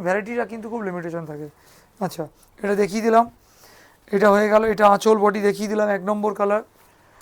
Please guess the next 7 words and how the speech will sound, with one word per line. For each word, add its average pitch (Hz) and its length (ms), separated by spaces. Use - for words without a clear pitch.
আচ্ছা, 180 220
এটা 196 120
বটল 196 240
গ্রিন 220 180
দেখিয়ে 208 280
দিয়েছি, 214 280
বটল 202 320